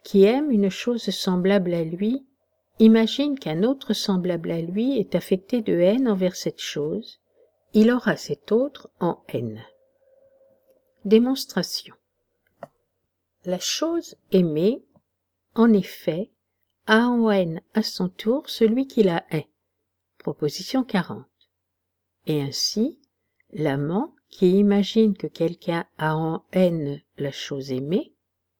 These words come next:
par cela même, imagine que la chose aimée est affectée de haine. C'est-à-dire, scoli de la proposition treize, de tristesse.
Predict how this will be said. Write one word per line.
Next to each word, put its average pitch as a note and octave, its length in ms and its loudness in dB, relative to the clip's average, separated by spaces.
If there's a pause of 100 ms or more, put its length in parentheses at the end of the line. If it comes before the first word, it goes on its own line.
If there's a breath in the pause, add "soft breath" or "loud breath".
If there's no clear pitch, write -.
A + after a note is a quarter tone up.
(360)
par - 160 -4
cela D#3+ 340 -2
même, D3+ 360 -4 (560)
imagine F#3 680 2
que - 140 -4
la F3+ 160 2
chose F3+ 340 -2
aimée E3+ 380 0
est C4+ 140 -4
affectée A3+ 460 -2
de B3 120 0
haine. F3 380 0 (1200)
C'est-à-dire, D#3+ 880 -4 (140)
scoli F#3 460 0
de E3 120 -2
la D3+ 120 -4
proposition D3+ 800 -8 (180)
treize, A#3+ 640 -2 (160)
de G3+ 160 -4
tristesse. - 880 -6